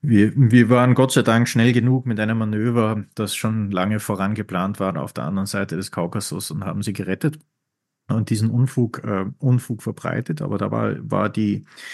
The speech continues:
die Russland-Connection schon relativ gut aus-, aufgebaut, äh, innerhalb der F P Ö. Und, äh, damals haben dann so quasi die, die meisten F P Öler entweder den Schnitt gemacht, sie sind aus der Partei ausgetreten. Gut, das sind die meisten schon,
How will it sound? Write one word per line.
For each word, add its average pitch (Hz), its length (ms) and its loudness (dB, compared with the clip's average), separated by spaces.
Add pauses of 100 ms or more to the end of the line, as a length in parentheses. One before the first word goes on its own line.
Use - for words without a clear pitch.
(280)
die 123 80 2
Russland-Connection 117 800 2
schon 113 180 0
relativ 151 520 2
gut 156 180 0
aus-, 131 380 -4
aufgebaut, 110 800 0
äh, 107 220 2
innerhalb 107 400 0
der 98 160 0
F - 180 -6
P 107 60 0
Ö. 113 320 2
Und, 104 180 -6 (500)
äh, 101 280 -2
damals 107 320 4
haben 113 160 2
dann 113 340 0
so 104 220 -8
quasi 110 420 0
die, 110 240 -4
die 110 220 -4
meisten 107 300 2
F 113 160 -2
P 117 40 2
Öler 123 240 6
entweder 120 300 2
den 110 80 2
Schnitt 147 240 2
gemacht, 101 340 0
sie 110 140 -4
sind 120 320 0
aus 120 180 -4
der 120 60 -2
Partei 101 340 2
ausgetreten. 123 560 0
Gut, 113 160 -2
das 104 120 -4
sind 110 60 -2
die 107 60 0
meisten 107 320 0
schon, 110 280 -2